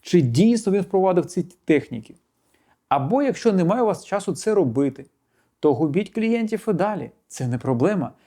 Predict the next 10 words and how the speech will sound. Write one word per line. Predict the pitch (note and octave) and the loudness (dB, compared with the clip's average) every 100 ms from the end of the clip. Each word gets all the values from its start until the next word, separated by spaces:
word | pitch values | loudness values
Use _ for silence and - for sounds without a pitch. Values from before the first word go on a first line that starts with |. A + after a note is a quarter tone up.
| _ | _
Потім | C#4+ D4 G#3 | 0 2 2
прийдуть | F3 G3 C#3+ C#3 | 4 2 2 2
нові | F3 C3+ | 2 4
менеджери, | C3+ F3+ E3+ C3+ C3+ - | 2 2 -2 -4 -8 -2
будуть | G3+ F3 | 2 2
брати | B2+ D#3 D3 | 2 2 0
з | A2+ | 0
вашого | C3+ C3 - A#2 A#2+ - - | 0 0 -2 -2 -2 -6 -6
менеджера | D3+ C3+ A2 A2+ A#2 | 0 0 0 -4 -4
приклад, | F#3+ G#3+ G#3 E3+ | 0 0 0 -6